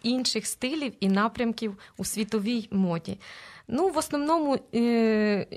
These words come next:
які є риси? Використання етнічних мотивів та вишивки. Тому, коли йде жінка, так, у вишитій сукні, вишитий жакет, так, там, чи заплетена навіть коса.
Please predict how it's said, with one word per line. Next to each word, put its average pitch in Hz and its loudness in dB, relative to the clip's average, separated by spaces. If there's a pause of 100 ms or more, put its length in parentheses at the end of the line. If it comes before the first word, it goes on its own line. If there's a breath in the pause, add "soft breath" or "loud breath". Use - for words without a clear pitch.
(160)
які 233 0
є 214 4
риси? 175 -2
Використання 311 2
етнічних 240 -2
мотивів 240 0
та 226 0
вишивки. 196 -2 (320 loud breath)
Тому, 233 2
коли 226 0
йде 208 2
жінка, 202 0
так, 233 0 (280 loud breath)
у - -6
вишитій 226 -2
сукні, 196 -4 (240 loud breath)
вишитий 226 0
жакет, 202 -2
так, 226 -2
там, 196 -2
чи 220 0 (260 loud breath)
заплетена 269 0
навіть 262 0
коса. 190 -2